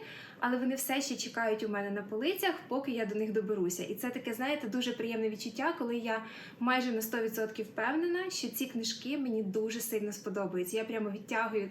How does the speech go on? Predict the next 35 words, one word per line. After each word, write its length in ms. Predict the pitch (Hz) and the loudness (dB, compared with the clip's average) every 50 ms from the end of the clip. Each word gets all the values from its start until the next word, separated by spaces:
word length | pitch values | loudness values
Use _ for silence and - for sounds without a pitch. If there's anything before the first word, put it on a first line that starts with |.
| - - | -4 -4
момент, 460 | 226 214 208 214 226 262 320 370 359 - - - - - - - - - - | -4 -2 0 0 0 2 2 2 0 -2 -8 -12 -14 -14 -12 -14 -14 -12 -6
коли 220 | - 233 247 254 | -2 0 2 2
я 140 | 240 226 220 | 2 2 2
знову, 540 | 208 220 226 247 269 277 277 269 247 226 220 | 2 0 0 0 0 0 2 2 2 2 2
е, 520 | - - 208 208 202 202 196 202 196 190 190 | 2 2 0 0 2 2 2 2 0 0 -2
прочитаю 500 | 214 220 214 - 233 - 226 226 220 214 | -4 -4 -2 -4 -2 0 2 2 2 2
щось 220 | 220 226 208 214 | 2 0 -2 -2
нове 300 | 226 208 208 233 262 277 226 | -2 -2 0 0 0 2 2
у 20 | 202 | 2
автора, 340 | 208 233 226 - 214 202 | 0 0 -2 -2 -2 0
який 360 | 190 190 185 - 226 226 214 180 | 0 0 0 -2 -2 0 0 0
уже 240 | 202 196 208 208 | 0 0 0 0
мені 200 | 214 214 208 202 | 2 2 2 0
дуже 200 | 180 185 196 202 | 0 -2 -2 -2
симпатичний. 640 | 196 - 208 190 - 180 - 156 170 - - 185 190 202 190 - - - - - - - - - - - - - - - - - - - - - - - - 226 | -2 -4 -4 -4 -6 -6 -6 -6 -6 -6 -6 -8 -6 -6 -8 -10 -12 -18 -20 -20 -20 -20 -20 -20 -20 -20 -18 -18 -14 -12 -12 -12 -12 -12 -14 -14 -14 -8 -4 -2
Е, 380 | 240 233 226 226 233 226 220 226 | -2 0 0 2 2 0 0 4
отже, 400 | 262 320 320 320 294 294 302 269 | 4 4 4 4 2 2 2 4
я 160 | 254 269 277 | 4 4 2
буду 200 | - 262 220 - | 2 2 0 -2
показувати, 640 | - - - - 254 254 226 226 214 220 214 220 220 | -2 -2 2 4 4 4 4 2 0 0 0 2 2
якщо 260 | 214 214 - - 226 | 2 2 2 -2 0
в 40 | 220 | 0
мене 200 | 220 220 220 220 | 2 2 2 2
є 260 | 214 214 220 196 190 - | 2 2 2 0 0 0
книжку 380 | - 240 226 220 - - 214 - - | 0 0 0 0 -2 -4 -4 -2 0
автора, 440 | 214 214 202 - - 196 196 190 196 | 0 -2 -2 -2 -4 -2 -2 0 0
яку 260 | 214 214 - - 208 | 0 0 0 0 0
я 120 | 196 196 196 | 0 0 -2
спочатку 420 | - - 247 339 392 - - 349 | -4 -4 -2 -2 -2 0 -2 -2
прочитала, 400 | - 294 - - 285 302 277 277 | -2 -2 -2 -2 0 0 2 0
яка 160 | 262 269 262 | 0 0 0
мені 140 | 262 247 247 | 0 0 0
сподобалась, 580 | - - 247 214 247 233 208 220 214 214 - 285 | 0 -2 -4 -2 -2 0 0 0 0 0 0 -2
і 60 | 285 | -2
потім, 420 | - - 277 302 - 285 226 214 | 0 0 -2 0 0 0 -2 -2